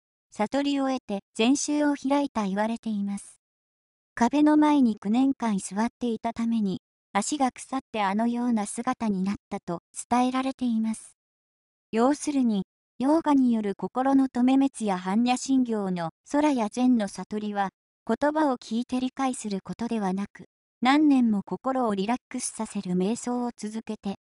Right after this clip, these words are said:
雑念を完全に追い払った状態で体験する心理状態であり、たゆまぬ努力と実行なくして到達できる心の状態ではありません。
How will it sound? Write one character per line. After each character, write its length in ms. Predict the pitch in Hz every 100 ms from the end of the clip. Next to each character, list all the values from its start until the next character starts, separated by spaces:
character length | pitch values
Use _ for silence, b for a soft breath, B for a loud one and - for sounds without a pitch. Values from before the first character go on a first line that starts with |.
| _ _
雑 300 | 202 220 294
念 300 | 285 285 277
を 40 | -
完 240 | 254 269
全 240 | 277 277 277
に 160 | 262
追 60 | 247
い 80 | 269
払 240 | 277 277
っ 20 | -
た 140 | 214 196
状 240 | 196 233
態 240 | - 254
で 140 | 254 247
体 240 | 226 240
験 240 | - 247 247
す 120 | 254
る 120 | 247
心 320 | - 226 233
理 100 | 247
状 220 | 254 269
態 260 | 269 240 226
で 160 | 196 196
あ 80 |
り、 180 | 190 175 - _ _ -
た 120 | 220
ゆ 160 | 262
ま 120 | 302 302
ぬ 140 | 240
努 140 | 240
力 260 | 254 269 -
と 140 | 196
実 160 | 185 170 _
行 220 | 240 240
な 140 | 233 226
く 180 | - - _
し 100 | -
て 120 | 285
到 280 | 285 269 277
達 260 | 285 - 269
で 140 | 240
き 140 | -
る 100 | 269 233
心 400 | 190 - 247 254
の 140 | 247
状 260 | - 220 240
態 240 | 247 254
で 120 | 254
は 180 | 220 180
あ 60 | 165
り 120 | 190
ま 120 | 190
せ 160 | -
ん。 100 | 196